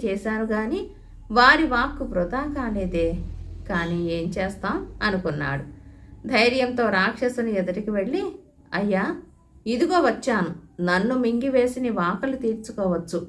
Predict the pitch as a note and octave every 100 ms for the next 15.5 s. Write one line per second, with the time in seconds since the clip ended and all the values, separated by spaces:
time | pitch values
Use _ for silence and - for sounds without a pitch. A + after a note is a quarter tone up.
0 | - - - _ - F4 F4+ G#4 G4 E4
1 | B3+ B3 C4+ C#4 C4 B3+ C4+ A#3+ A#3+ B3+
2 | B3 A3 G#3+ F#3+ F#3 F#3 F#3 - - -
3 | G3 A3 D4 E4 E4+ E4+ D#4+ D#4 D4 B3
4 | B3+ B3+ A#3+ A3 G3 F3 - B3 A#3+ G#3+
5 | G#3+ D#4 F#4+ - - - G3 A3+ C#4 D4
6 | C#4+ D4 G#3 F#3+ C4 - D#4 C#4+ A#3 G#3+
7 | B3+ G#3+ A#3 B3 A3+ F3+ A#3 B3+ B3+ A3+
8 | A3 G#3 G3+ F3+ F3+ E3 E3 - - F#3+
9 | G#3 A3 G#3+ G#3+ C4+ - F3+ - C4 A3+
10 | G#3 G#3 G#3 G3+ E3+ D#3+ D#3+ - - -
11 | - - - F#3+ A3 A#3+ B3 A#3 G#3 F#3+
12 | F3+ E3+ F3+ F3+ - - - - - G#3
13 | A3 D4 F4 D#4+ C4 B3 - - D#4+ D#4
14 | D4 C#4 A3 F#3+ A#3+ A#3 G3 F3+ E3 E3+
15 | D#3+ D#3+ - -